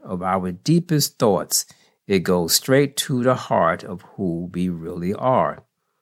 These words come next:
Just as the flow of electricity depends on the switch, so the actions of our daily living is dependent on what our heart switches on or off.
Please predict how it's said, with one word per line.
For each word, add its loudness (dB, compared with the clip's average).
Just 4
as 4
the -2
flow 2
of -2
electricity 0
depends -2
on -6
the -12
switch, 0
so 2
the 4
actions 4
of 4
our 4
daily 2
living 2
is 0
dependent 0
on -2
what -2
our -2
heart 2
switches 2
on -2
or -8
off. -2